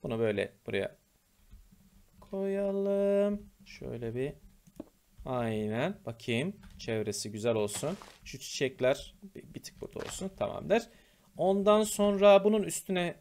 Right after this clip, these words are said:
bu Fusion Crafting Core'u koyalım. Ee, bu benim pickaxe gel. Bu kırmaz onu. Gel la buraya. La! Arkadaşlar gıcık ya. Oyunda bir şeyler var. Bazen kasıyor, yapmak iste-, bak gördünüz mü?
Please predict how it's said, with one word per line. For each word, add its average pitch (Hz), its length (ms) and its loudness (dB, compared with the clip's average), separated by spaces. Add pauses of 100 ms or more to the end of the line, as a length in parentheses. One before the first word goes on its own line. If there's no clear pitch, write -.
(120)
bu 175 100 -4
Fusion 165 340 -4 (100)
Crafting 151 440 0
Core'u 117 340 -2 (100)
koyalım. 202 540 6 (340)
Ee, 123 340 2
bu 147 100 -2
benim 135 200 -4
pickaxe - 560 -14
gel. 135 300 -4
Bu - 120 -14
kırmaz 113 360 -8
onu. 110 260 -4 (400)
Gel 104 120 -8
la 120 100 0
buraya. 110 280 -2 (760)
La! 330 360 12 (680)
Arkadaşlar 226 760 10
gıcık 175 520 2
ya. 147 340 12
Oyunda 233 360 6
bir 202 40 0
şeyler 240 380 6
var. 202 200 10
Bazen 226 360 6
kasıyor, 208 420 2
yapmak 190 360 6
iste-, - 220 -2
bak 202 180 2
gördünüz 175 420 0
mü? 131 160 -4